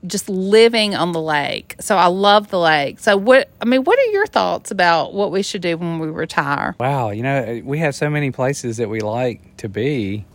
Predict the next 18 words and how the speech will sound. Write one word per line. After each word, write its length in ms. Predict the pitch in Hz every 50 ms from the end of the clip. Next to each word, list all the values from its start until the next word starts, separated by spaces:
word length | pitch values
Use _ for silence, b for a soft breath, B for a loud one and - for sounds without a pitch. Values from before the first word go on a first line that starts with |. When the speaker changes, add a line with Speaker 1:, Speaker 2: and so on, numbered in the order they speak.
| - -
Speaker 2:
I 100 | 123 135
don't 140 | 143 151
know. 240 | 156 170 170 127 107
That's 240 | 95 127 131 - -
a 40 | 127
good 160 | 123 131 123
question. 600 | - - 127 123 123 117 - - 98 92 95 87 - -
Um, 480 | - 110 107 107 104 104 101 101 101 - -
I, 200 | - 113 123 127
I 180 | - - 120 139
love 280 | 147 135 135 147 143
the 100 | 131 123
lake. 480 | 117 117 120 127 135 147 165 160 - - - - - - - _ _ - - - - - - -
I 60 | - 117
love 240 | 120 127 127 131
coming 280 | - - 143 139 139 135
here 280 | 139 143 143 147 147 139
because, 480 | 123 113 - 123 117 113 113 110 104